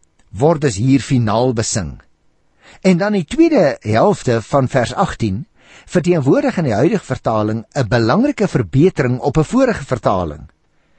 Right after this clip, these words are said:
wat gesê het, "Waarom sondig 'n kind van God nie meer nie?" En die antwoord is, "Omdat die Seun van God hom bewaar." En dan staan daar,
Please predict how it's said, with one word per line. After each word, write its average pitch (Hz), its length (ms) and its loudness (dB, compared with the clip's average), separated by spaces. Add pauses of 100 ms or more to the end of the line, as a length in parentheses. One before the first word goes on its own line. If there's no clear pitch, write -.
(240)
wat 120 160 -2
gesê 143 280 0
het, 143 140 0 (320)
"Waarom 240 600 0
sondig 196 560 0
'n 143 160 0
kind 151 260 0
van 131 160 -2
God 131 260 -2
nie 127 100 2
meer 101 320 0
nie?" 175 180 -4 (480)
En 117 120 -6
die 113 140 -4
antwoord 208 440 0
is, 101 300 -6 (540)
"Omdat 147 560 0 (260)
die 135 240 2
Seun 269 640 2
van 151 320 0
God - 540 -4 (480)
hom 147 500 0 (180)
bewaar." 117 840 -2 (680)
En 107 220 -6
dan 170 280 2
staan 107 420 -2
daar, 95 340 -6